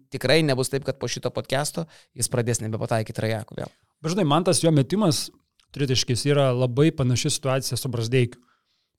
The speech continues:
Speaker 2: kur tarsi neturėtų pataikyt, bet jis taip savim tiki,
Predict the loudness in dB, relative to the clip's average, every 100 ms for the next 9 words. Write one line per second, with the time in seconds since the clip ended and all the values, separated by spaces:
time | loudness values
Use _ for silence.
0 | _ -8 2 2 4 2 -2 -4 -4 2
1 | 6 6 4 -2 2 2 2 -2 -6 -6
2 | -4 2 4 4 8 8 10 4 6 6
3 | 8 4 6 4